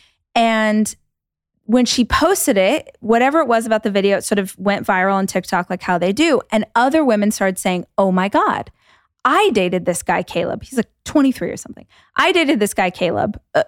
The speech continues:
just, I really wanna, real quick, this is not tea, this is loose tea, as my friend would say. I'm telling you what I know, but someone could be listening going, "You got the whole story wrong." So just F Y I. But other women started saying, "Oh my God,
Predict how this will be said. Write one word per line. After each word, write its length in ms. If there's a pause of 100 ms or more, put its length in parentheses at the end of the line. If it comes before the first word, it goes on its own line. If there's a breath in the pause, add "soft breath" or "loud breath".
(100)
just, 300
I 60
really 320
wanna, 320 (340)
real 220
quick, 440
this 240
is 300 (240)
not 280
tea, 280
this 180
is 140
loose 420
tea, 480 (140)
as 100
my 140
friend 240
would 120
say. 320
I'm 200
telling 320
you 100
what 160
I 100
know, 220
but 220
someone 260
could 120
be 60
listening 360
going, 340
"You 100
got 200
the 80
whole 100
story 260
wrong." 220
So 160
just 320
F 160
Y 80
I. 160 (720 soft breath)
But 160
other 240
women 240
started 380
saying, 320
"Oh 80
my 100
God, 240